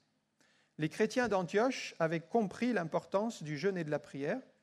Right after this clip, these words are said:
parce qu'aujourd'hui, beaucoup de chrétiens fuient le jeûne et la prière parce que ça fait peur, mais il faut savoir que la chair n'aime pas prier et encore moins jeûner. Donc si vous décidez de jeûner,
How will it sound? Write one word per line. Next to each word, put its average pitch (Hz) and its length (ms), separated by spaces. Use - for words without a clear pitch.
parce - 180
qu'aujourd'hui, 185 420
beaucoup 185 240
de - 60
chrétiens 190 360
fuient 240 280
le 175 120
jeûne 170 180
et 160 60
la 147 120
prière 170 280
parce 151 160
que 139 80
ça - 120
fait - 140
peur, 233 300
mais 151 80
il 147 60
faut 233 140
savoir 202 440
que - 100
la 160 140
chair 226 300
n'aime 156 220
pas 247 180
prier 196 440
et 170 60
encore 165 320
moins 208 180
jeûner. 160 300
Donc 165 160
si 247 160
vous 220 240
décidez 214 480
de 170 100
jeûner, 180 460